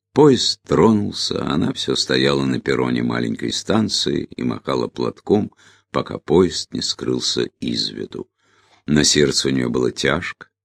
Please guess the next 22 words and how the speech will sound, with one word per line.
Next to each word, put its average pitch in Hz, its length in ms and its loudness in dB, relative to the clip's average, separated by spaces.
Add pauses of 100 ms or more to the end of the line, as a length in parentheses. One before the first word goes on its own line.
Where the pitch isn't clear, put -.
(220)
и 82 80 0
дорога 76 400 2
до 67 140 2
дома 78 320 0
показалась 67 640 -4
ей 64 100 0
нескончаемо 65 800 -2
долгой. 57 520 -6 (1000)
"Ничего 147 480 8
удивительного, 113 680 4
что - 200 -2
ему 95 180 6
не 87 140 6
терпелось 85 560 2
поскорее 80 580 2
уехать", 78 560 0
думала 73 400 -2
она. 65 240 -6 (800)
"Он 175 140 8
ведь 139 200 0
ещё 101 280 -2
мальчик, 78 680 -2